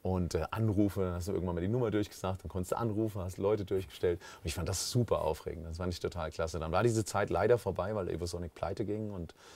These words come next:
weil es nicht mehr weiterging. Und dann fing's mit H X X L an, dass, äh,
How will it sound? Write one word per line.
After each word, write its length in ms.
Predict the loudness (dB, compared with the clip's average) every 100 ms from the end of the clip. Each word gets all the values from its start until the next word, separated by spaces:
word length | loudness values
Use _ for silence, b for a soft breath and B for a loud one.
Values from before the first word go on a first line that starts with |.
| B B -4
weil 120 | -2
es 120 | 0
nicht 120 | 0
mehr 120 | 0 0
weiterging. 380 | 2 4 4
Und 140 | 4 2
dann 140 | 2
fing's 380 | 2 0 0 0
mit 140 | -4
H 160 | -2 -2
X 240 | -2 -4
X 120 | -6 -4
L 220 | -2 -2
an, 180 | -2 -2
dass, 280 | -2 -4 2
äh, 340 | 4 4